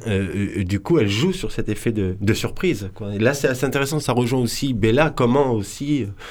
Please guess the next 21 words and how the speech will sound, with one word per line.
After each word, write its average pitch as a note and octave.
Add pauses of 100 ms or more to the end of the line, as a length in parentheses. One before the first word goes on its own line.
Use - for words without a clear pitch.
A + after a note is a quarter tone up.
(220)
dans A2+
son, A2+
euh, F#2+
dans, F2+
dans, G2
dans F#2+
sa G2+
réplique, A#2
Bella A2+
joue B2
aussi F3+
sur A#2
l'effet A2
de -
surprise, A2
où G#2
d'un B2+
seul A#2
coup, E3+
les B2
hommes E3